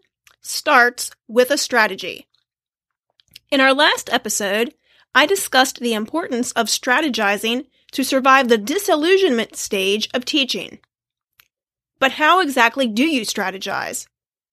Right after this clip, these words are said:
going into a new year that has more questions than answers?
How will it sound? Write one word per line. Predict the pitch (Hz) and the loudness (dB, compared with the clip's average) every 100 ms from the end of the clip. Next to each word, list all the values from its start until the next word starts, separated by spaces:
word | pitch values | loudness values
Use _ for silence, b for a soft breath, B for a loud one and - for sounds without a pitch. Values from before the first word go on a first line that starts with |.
| 214 | 4
going | 247 302 285 | 4 6 2
into | 285 285 | 0 2
a | 233 | 2
new | 233 262 | 2 2
year | 247 254 277 220 220 | 2 2 2 2 0
that | 214 | -4
has | 240 269 269 | 0 0 2
more | 254 247 | 2 0
questions | - 294 311 - 208 214 214 - | -2 -4 -2 -6 -10 -10 -12 -6
than | 240 254 | 0 2
answers? | 294 302 - - - | 0 -2 -10 -12 -12